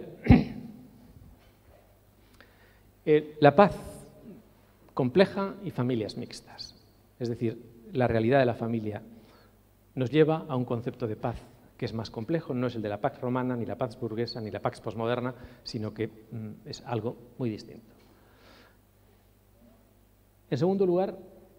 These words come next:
es un espacio, eh, distinto al del normativo. Es decir, quien quiera entender la familia solo desde el punto de vista del derecho civil y el derecho de familia, está condenado al fracaso. Hoy la realidad de la familia es mucho más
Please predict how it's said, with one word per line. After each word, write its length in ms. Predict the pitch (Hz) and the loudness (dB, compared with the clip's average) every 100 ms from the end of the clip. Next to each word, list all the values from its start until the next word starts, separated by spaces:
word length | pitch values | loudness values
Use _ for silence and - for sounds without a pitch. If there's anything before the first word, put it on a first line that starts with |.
| - - | -12 0
es 200 | 143 160 | 0 2
un 120 | 135 | -2
espacio, 540 | - 165 151 156 165 - - - - - - - - | 0 -2 0 -2 -2 -6 -20 -20 -20 -20 -20 -20 -14
eh, 160 | 151 135 | -14 -10
distinto 500 | 147 135 208 185 160 | -8 -2 2 2 2
al 100 | 135 | 0
del 200 | 123 123 | 0 0
normativo. 640 | 120 113 110 110 120 92 - - - - - _ _ _ - - | 0 -2 -4 -6 -6 -8 -14 -20 -20 -20 -20 _ _ _ -20 -12
Es 60 | |
decir, 160 | 147 - | -12 -2
quien 180 | 151 139 | 0 2
quiera 240 | 175 180 | 4 4
entender 380 | 180 165 156 160 | 4 2 2 0
la 100 | 143 | 0
familia 380 | 147 147 127 127 | -2 -2 0 -2
solo 240 | 156 135 | -2 -2
desde 180 | 127 120 | -2 -4
el 60 | |
punto 260 | 117 139 127 | -6 -6 -2
de 80 | 123 | -2
vista 220 | 127 - | -4 -4
del 120 | 117 | -2
derecho 280 | 117 123 131 | 0 -2 -4
civil 560 | - 120 123 110 127 - | -6 -4 -4 -4 -12 -8
y 100 | 123 | -4
el 100 | 117 | 0
derecho 320 | 120 131 - | 0 -2 -4
de 80 | 113 | -6
familia, 420 | - 117 143 160 165 - - - | -4 -4 0 -2 -4 -18 -20 -18
está 240 | - 135 | -6 -4
condenado 340 | 127 117 110 98 | -2 -2 -4 -4
al 80 | 92 | -6
fracaso. 420 | 98 - - - _ _ _ _ _ _ _ _ _ _ _ _ _ _ _ _ - - - - | -10 -12 -16 -20 _ _ _ _ _ _ _ _ _ _ _ _ _ _ _ _ -20 -20 -12 4
Hoy 140 | 147 | 6
la 140 | 135 120 | 6 4
realidad 360 | 123 113 123 | 4 2 2
de 60 | 139 | 0
la 100 | 127 | 0
familia 360 | 127 127 127 | -2 -2 -2
es 100 | 117 | -2
mucho 300 | 123 127 - | -2 -4 -4
más 260 | 110 117 - | -4 -6 -8